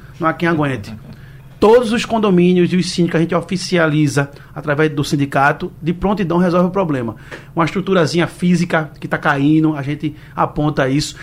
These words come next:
A parte elétrica, hoje já, a gente já vi-, já, já visualizou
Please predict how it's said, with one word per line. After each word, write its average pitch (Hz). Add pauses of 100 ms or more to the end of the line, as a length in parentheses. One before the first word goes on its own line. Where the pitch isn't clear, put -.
A 151
parte 180
elétrica, 170
hoje 190
já, 180
a 165
gente 233
já 233
vi-, 208
já, 165
já 156
visualizou 151